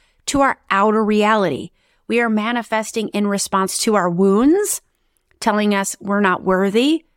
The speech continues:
of manifesting something better. We're manifesting according to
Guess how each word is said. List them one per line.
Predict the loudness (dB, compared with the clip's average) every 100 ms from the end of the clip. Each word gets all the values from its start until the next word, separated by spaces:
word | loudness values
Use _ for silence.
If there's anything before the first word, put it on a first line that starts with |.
| _ -6
of | -4 -2
manifesting | -2 -2 -2 -4 -4 -4 -4
something | -4 -4 -6 -2
better. | 0 2 0 -2 _ _ _ -4
We're | 0
manifesting | 2 0 0 -2 -2 -2 -2
according | -2 -2 0 -2
to | -2 -2 -2